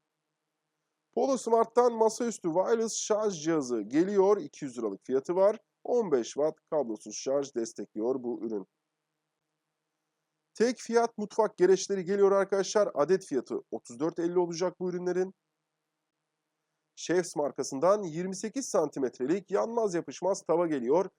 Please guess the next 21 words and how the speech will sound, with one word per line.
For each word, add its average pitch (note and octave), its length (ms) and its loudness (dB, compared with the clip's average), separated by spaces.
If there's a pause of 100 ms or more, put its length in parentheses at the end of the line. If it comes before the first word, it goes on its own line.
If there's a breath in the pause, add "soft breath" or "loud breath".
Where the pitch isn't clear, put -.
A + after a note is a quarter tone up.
(160)
Farklı A3 360 0
renk F3+ 180 2
seçenekleri A2 480 -8
mevcut. D#3 460 0 (160)
İki G3+ 240 -10
yüz A#2+ 120 -6
otuz C3+ 280 -6
liralık G#2+ 260 -8
fiyatı F#2+ 300 -8
var. F2 280 -16 (1400)
Kuntel G#3+ 380 4
markasından E3+ 720 2
fanlı F3+ 400 0
ısıtıcı E3+ 600 -2
üç F3+ 480 -10
farklı C3+ 480 0
kademe A#2 400 -2
ayarı G#2 480 -4
mevcut. D#3 640 -2
Beş A#2 300 -4
yüz G2 160 -10